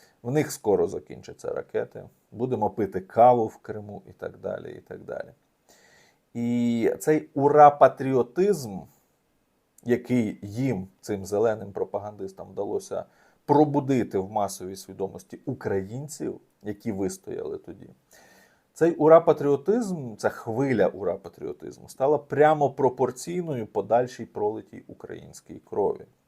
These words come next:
Чому? Тому що у випадку війни повинна була бути проявлена максимальна прагматика. З точки зору того, що ми воюємо з другою армією світу,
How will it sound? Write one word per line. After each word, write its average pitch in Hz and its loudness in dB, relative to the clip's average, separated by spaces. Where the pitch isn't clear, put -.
Чому? 131 -6
Тому 135 -8
що 127 -2
у 160 0
випадку 104 -2
війни 104 -10
повинна 107 -2
була 101 -6
бути 117 -12
проявлена 104 -2
максимальна 101 -12
прагматика. - -4
З - -20
точки 180 4
зору 98 4
того, 95 0
що - -14
ми 95 -16
воюємо 104 -10
з 117 -18
другою 98 -10
армією 113 -8
світу, - -18